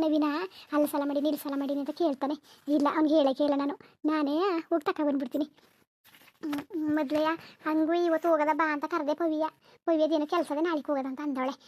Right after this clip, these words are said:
ನಾಳೆಗೆ ಹೋಗಿ ತಕೊಬರ್ತೀನಿ. ನನಗೆ ದಿನ ಈ ಕಡೆಗೆ ಅಂದ್ರೆ ನೈಟಿ, ಆಮೇಲೆ, ಆ, ಒಂದೆರಡು ಡ್ರೆಸ್ಗಳು ತಗೋಬೇಕು, ಇನ್ನು ಕೆಲ ದಿವಸಕ್ಕೆ ಹೋಗೋಕ್ಕೆ ಟಾಪ್ಗಳು ಎಲ್ಲನೂ ತಗೋಬೇಕು ನಾನು. ಆಮೇಲೆ, ಹ್ಮ್, ಹಸಿ ಮನೆ ಸಾಮಾನು, ಇಡ್ಲಿ ಪಾತ್ರೆ ಇಲ್ಲ, ಆಮೇಲೆ ಒಂದು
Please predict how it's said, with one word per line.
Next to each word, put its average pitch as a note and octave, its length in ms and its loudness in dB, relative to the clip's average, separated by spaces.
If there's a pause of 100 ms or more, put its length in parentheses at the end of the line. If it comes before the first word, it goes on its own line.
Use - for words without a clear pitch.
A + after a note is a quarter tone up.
(140)
ನಾಳೆಗೆ C#4+ 200 -2
ಹೋಗಿ C#4 140 -6
ತಕೊಬರ್ತೀನಿ. C#4+ 380 -4 (100)
ನನಗೆ D4+ 260 0
ದಿನ D#4+ 120 2 (100)
ಈ - 80 -6
ಕಡೆಗೆ C#4+ 200 -2
ಅಂದ್ರೆ D4 220 -4
ನೈಟಿ, D#4+ 300 -4 (600)
ಆಮೇಲೆ, D4 320 -10 (720)
ಆ, D4+ 120 -10 (180)
ಒಂದೆರಡು D4 440 -6
ಡ್ರೆಸ್ಗಳು D#4+ 360 -4
ತಗೋಬೇಕು, D4 360 -8 (140)
ಇನ್ನು D4+ 160 -4
ಕೆಲ E4+ 140 -6
ದಿವಸಕ್ಕೆ D4 280 -10
ಹೋಗೋಕ್ಕೆ D4 280 -10 (200)
ಟಾಪ್ಗಳು D#4 440 -8 (100)
ಎಲ್ಲನೂ D4 280 -8
ತಗೋಬೇಕು C#4 380 -6
ನಾನು. C#4+ 140 -8 (480)
ಆಮೇಲೆ, C#4+ 380 -6
ಹ್ಮ್, C#4+ 260 -8 (360)
ಹಸಿ E4 160 -4
ಮನೆ E4+ 220 0
ಸಾಮಾನು, D4 260 -6 (180)
ಇಡ್ಲಿ D4+ 220 -4
ಪಾತ್ರೆ D4 280 -4
ಇಲ್ಲ, D4+ 140 -2 (520)
ಆಮೇಲೆ C#4+ 340 -8 (840)
ಒಂದು D#4 160 -2